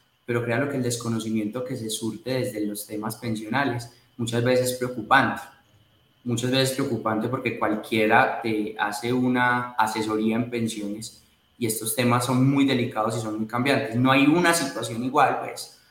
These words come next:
a otra en, en, en asuntos de esto.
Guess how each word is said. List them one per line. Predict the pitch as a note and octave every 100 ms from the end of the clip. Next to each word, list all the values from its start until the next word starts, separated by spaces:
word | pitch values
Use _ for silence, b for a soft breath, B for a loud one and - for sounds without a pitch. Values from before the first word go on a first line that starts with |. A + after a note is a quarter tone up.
| b
a | C3 B2+
otra | B2+ B2+ A#2+ A#2+ A#2 A2+
en, | G#2 G#2 G#2+
en, | G#2 G#2
en | G2+
asuntos | G2+ G2+ A#2 A#2+
de | B2 A#2
esto. | G#2+ -